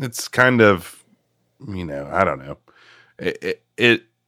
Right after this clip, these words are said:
represents kind of, to me, a,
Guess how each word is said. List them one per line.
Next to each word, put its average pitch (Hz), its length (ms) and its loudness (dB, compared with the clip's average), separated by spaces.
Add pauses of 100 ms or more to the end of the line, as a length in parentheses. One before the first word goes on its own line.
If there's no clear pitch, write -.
(100)
represents 139 1000 4
kind 135 320 0
of, 107 140 -2
to 113 120 -2
me, 104 580 2
a, 82 1200 -4